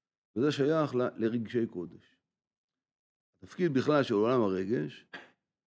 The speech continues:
הוא היכולת של האדם להתחבר לאותם דברים שהוא עוסק בהם. בלי הרגש אנחנו יכולים לה-,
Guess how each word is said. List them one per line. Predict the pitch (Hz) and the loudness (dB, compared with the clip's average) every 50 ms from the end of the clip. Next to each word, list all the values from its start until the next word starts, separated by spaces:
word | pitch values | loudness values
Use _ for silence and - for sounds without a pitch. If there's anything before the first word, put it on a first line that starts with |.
| _ _ _ _ _ | _ _ _ _ _
הוא | - 139 143 139 127 | 2 4 4 4 4
היכולת | 123 113 107 110 - 151 156 151 135 | 4 4 2 2 2 2 2 2 2
של | - 139 123 | 2 2 2
האדם | 123 120 117 117 147 151 143 | 2 2 2 2 2 2 2
להתחבר | 131 117 - - 117 110 110 117 113 104 92 - - - - _ _ _ _ _ _ _ _ _ _ _ _ _ _ _ _ _ | 2 0 -2 -4 -4 -2 0 0 -2 -2 -4 -8 -12 -20 -20 _ _ _ _ _ _ _ _ _ _ _ _ _ _ _ _ _
לאותם | - 95 95 95 - 123 127 120 | -6 -6 -4 -4 -2 -2 0 0
דברים | 104 104 113 131 117 | 0 0 -2 -2 -2
שהוא | 107 101 92 | -4 -6 -8
עוסק | - - 80 69 | -8 -8 -12 -14
בהם. | - - - - - _ _ _ _ _ _ _ _ - | -14 -16 -20 -20 -20 _ _ _ _ _ _ _ _ -2
בלי | 104 143 175 | 2 4 6
הרגש | 160 147 143 156 156 147 165 180 196 180 - - - - | 6 6 4 4 4 2 2 0 0 -2 -4 -10 -12 -8
אנחנו | 107 120 123 117 113 | -6 -6 -4 -4 -2
יכולים | 113 131 135 131 | -2 0 0 0
לה-, | 117 120 - - 98 | 0 -2 -4 -8 -16